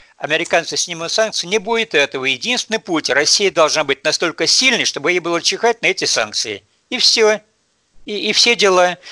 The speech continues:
Кстати, Китай хвалит, Америка, как неудивительно. Тоже ам-, э, Китай тоже что-то послал такое, э, в Америку.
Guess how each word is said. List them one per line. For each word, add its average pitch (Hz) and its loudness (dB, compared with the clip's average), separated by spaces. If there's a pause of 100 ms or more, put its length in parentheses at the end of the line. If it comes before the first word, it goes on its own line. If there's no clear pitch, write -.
(160)
Кстати, - 2
Китай 214 4
хвалит, 202 2
Америка, 123 -4
как - -2
неудивительно. 147 -6
Тоже 139 -2
ам-, 135 -2 (260)
э, 123 -6
Китай 180 0
тоже - 0
что-то - -4
послал 127 0
такое, 110 -4 (340)
э, 120 -8
в 135 0
Америку. 117 -2